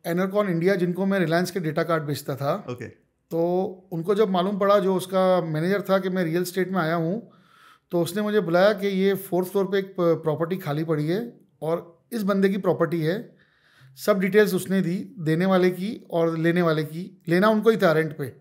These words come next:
Speaker 2: ओके।
Speaker 1: हमने सामने एक इन्वेस्टर खड़ा किया, एनआरआई पार्टी खड़ी की, जिसने वो प्रॉपर्टी ली। हम उसमें, हम दो पार्टनर थे, पर एक थर्ड पर्सन हमारे साथ इन्वॉल्व था। वो डील हमने कंप्लीट की,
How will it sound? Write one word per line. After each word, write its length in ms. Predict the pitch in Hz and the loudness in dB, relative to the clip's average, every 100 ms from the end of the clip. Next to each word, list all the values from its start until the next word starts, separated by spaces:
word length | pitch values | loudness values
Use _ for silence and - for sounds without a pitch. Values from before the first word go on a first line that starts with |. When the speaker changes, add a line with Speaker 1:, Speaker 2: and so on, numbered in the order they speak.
| 151 | -10
Speaker 2:
ओके। 180 | 147 120 - _ _ _ _ - | -8 -8 -12 _ _ _ _ -10
Speaker 1:
हमने 220 | 156 190 | -2 0
सामने 320 | 190 185 196 | 2 2 2
एक 140 | 202 202 208 208 208 196 | -2 0 4 4 4 2
इन्वेस्टर 340 | 175 170 202 | 0 -2 -4
खड़ा 220 | 190 170 | 0 0
किया, 200 | 156 170 | 2 2
एनआरआई 260 | 156 165 170 | 2 2 0
पार्टी 240 | 165 151 | 0 -2
खड़ी 240 | 156 143 143 | -2 -4 -4
की, 340 | 156 196 - | -8 -12 -12
जिसने 220 | 151 151 180 | -12 -6 -6
वो 80 | |
प्रॉपर्टी 440 | 175 160 160 156 156 | -2 -2 -2 -4 -4
ली। 380 | 135 156 214 - _ _ _ _ _ _ _ _ _ - | -6 -8 -12 -18 _ _ _ _ _ _ _ _ _ -4
हम 120 | 185 | -4
उसमें, 200 | 190 226 | -2 -2
हम 80 | 196 | 2
दो 140 | 202 | 4
पार्टनर 380 | 196 165 175 196 | 4 2 2 -2
थे, 220 | 185 196 | 2 0
पर 220 | 190 202 | 2 0
एक 60 | 202 | 0
थर्ड 440 | - - 180 208 | -4 2 4 6
पर्सन 240 | 214 - 214 | 4 0 0
हमारे 240 | 196 185 | 2 2
साथ 160 | 202 196 | 0 -2
इन्वॉल्व 340 | 170 160 160 | 0 2 2
था। 460 | 160 135 117 - _ _ _ _ - - | -2 -10 -10 -14 _ _ _ _ -20 -10
वो 180 | 151 202 | 0 0
डील 280 | 175 196 190 | 2 0 0
हमने 200 | 196 208 | 0 -2
कंप्लीट 420 | 165 151 196 180 | -4 -2 -4 -6
की, 560 | 165 165 208 220 _ | -6 -6 -6 -10 _